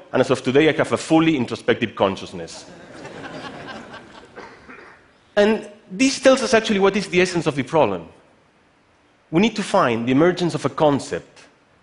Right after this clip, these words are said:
that's never said. The word introspection does not appear a single time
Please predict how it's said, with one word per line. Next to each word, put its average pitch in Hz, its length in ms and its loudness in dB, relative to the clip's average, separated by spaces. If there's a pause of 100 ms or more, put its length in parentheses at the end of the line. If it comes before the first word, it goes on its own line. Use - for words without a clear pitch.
(100)
that's 131 240 -4
never 139 320 4
said. 131 520 -2 (1200)
The 127 80 0
word 175 240 6
introspection 147 800 -2 (600)
does 131 140 -2
not 160 220 4
appear 151 560 2
a 127 40 -6
single 185 600 0
time 87 580 -4